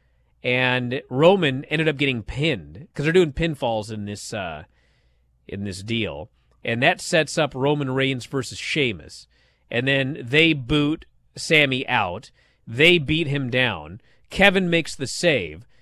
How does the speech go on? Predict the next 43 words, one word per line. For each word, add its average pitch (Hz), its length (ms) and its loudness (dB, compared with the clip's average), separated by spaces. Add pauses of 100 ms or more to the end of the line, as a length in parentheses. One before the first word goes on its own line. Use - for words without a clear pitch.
(160)
and 120 140 -4
you 143 80 0
set 180 240 0
up 175 120 0
for 139 140 -8
Kevin 160 320 0
Owens 123 480 -2
and 113 180 -10
Sami 135 360 -2
Zayn. 110 400 -2 (280)
I 127 80 -6
mean, 120 320 -2 (320)
there's 185 180 2
actually 254 220 4
a 202 40 4
lot 196 160 4
of 170 60 -4
time 165 260 0
between 156 320 -4
now 143 140 0
and 143 80 -2
that 135 120 -4
pay-per-view, 139 440 -4
so 135 140 -6
you 117 100 0
may 131 260 0
have 156 160 -2
to 147 80 -8
drag 151 300 0
it 151 60 0
out 151 160 -2
more, 151 340 -4 (460)
but 147 140 2
I, 151 220 6
I 160 140 4
have 214 140 4
a - 60 4
feeling 190 420 0
that 135 100 -4
this 127 120 -4
is 120 120 -6
all 151 200 4
gonna 110 340 -6